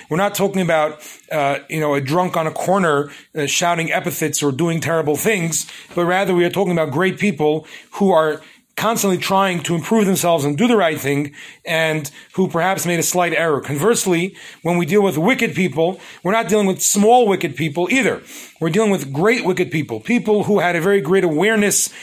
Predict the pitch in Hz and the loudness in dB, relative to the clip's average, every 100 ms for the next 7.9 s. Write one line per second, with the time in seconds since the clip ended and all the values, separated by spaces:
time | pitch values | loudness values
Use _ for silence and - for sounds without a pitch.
0 | - 175 175 180 170 - 208 226 220 185 | -12 -4 -2 0 0 0 0 2 0 0
1 | 170 - 208 226 - 156 143 - _ - | -2 0 0 0 -2 -2 -6 -12 _ 0
2 | 226 220 185 - 208 208 208 185 180 214 | 2 2 0 2 4 4 2 0 4 4
3 | 180 160 165 - - 175 160 160 175 226 | 2 0 -6 -16 -6 -2 0 0 2 4
4 | 220 175 170 - - - 170 208 220 208 | 4 4 0 -4 -8 -10 0 2 2 0
5 | - 202 196 185 - - - - - 165 | -4 0 2 2 -2 -4 -16 -20 -6 0
6 | 156 160 - 240 190 196 294 285 214 190 | 0 0 -2 0 0 0 2 2 2 2
7 | 175 175 202 170 170 190 208 202 196 | 2 2 2 0 0 2 2 2 -2